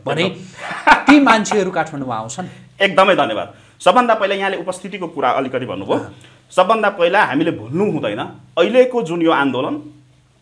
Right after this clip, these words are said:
Speaker 2: भइरहेछ, अब निर्णायक, निर्णायकतिर जाँदैछ जुन आन्दोलन, यो आन्दोलनको उद्घोषकर्ता मात्रै म होइन, यो आन्दोलन उठेकै मधेसबाट हो, पछि काठमाडौँ उठेको हो। अहिलेको यो राज संस्था, हिन्दू राष्ट्र लगायतका आन्दोलन जुन हामीले देखिरहेछौँ र देशव्यापी मोटरसाइकल र्यालीहरू लगायतका विभिन्न अभियानहरू जुन जन्म्यौ,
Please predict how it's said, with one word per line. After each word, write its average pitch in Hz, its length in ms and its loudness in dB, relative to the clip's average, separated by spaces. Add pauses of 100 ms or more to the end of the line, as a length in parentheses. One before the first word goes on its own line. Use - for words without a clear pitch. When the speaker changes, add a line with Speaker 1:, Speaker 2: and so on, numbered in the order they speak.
(160)
Speaker 2:
भइरहेछ, 143 460 0
अब 139 120 -2 (180)
निर्णायक, 190 360 0
निर्णायकतिर 156 520 -2
जाँदैछ 156 420 -2
जुन 117 280 -4
आन्दोलन, 101 360 -4 (400)
यो 214 180 2
आन्दोलनको 214 960 2
उद्घोषकर्ता 190 840 -2
मात्रै 190 420 2
म 302 80 6
होइन, 196 420 2 (360)
यो 180 100 4
आन्दोलन 214 560 2 (160)
उठेकै 254 340 2
मधेसबाट 226 500 4
हो, 85 240 -12 (600)
पछि 196 200 2
काठमाडौँ 143 400 0
उठेको 85 280 -14
हो। - 140 -20 (340)
अहिलेको 151 400 -2
यो 170 80 -4
राज 135 140 -2
संस्था, 143 340 -4
हिन्दू 127 300 -4
राष्ट्र 139 260 -2
लगायतका 165 400 0
आन्दोलन 139 400 0
जुन 127 160 -6
हामीले 120 220 -8
देखिरहेछौँ 120 540 -4
र - 280 -10
देशव्यापी 123 440 -6
मोटरसाइकल 120 400 -6
र्यालीहरू 110 440 -6
लगायतका 113 300 -6
विभिन्न 120 300 -8
अभियानहरू 117 500 -4
जुन 92 160 -14
जन्म्यौ, 107 300 -2